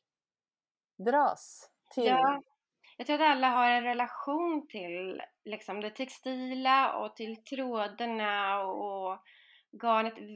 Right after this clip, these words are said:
Speaker 2: Väldigt många äldre som jag upplevde kom fram och ville berätta om sina mammor.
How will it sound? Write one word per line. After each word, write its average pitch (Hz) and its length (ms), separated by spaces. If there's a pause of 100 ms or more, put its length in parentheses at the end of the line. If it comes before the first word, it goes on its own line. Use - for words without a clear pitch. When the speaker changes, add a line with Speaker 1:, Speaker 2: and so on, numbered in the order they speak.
Speaker 2:
Väldigt 254 400
många 240 280
äldre 254 480
som 202 480
jag 190 140
upplevde 190 640
kom 208 200
fram 175 280
och 165 120
ville 180 180
berätta - 440
om - 100
sina - 280
mammor. 214 920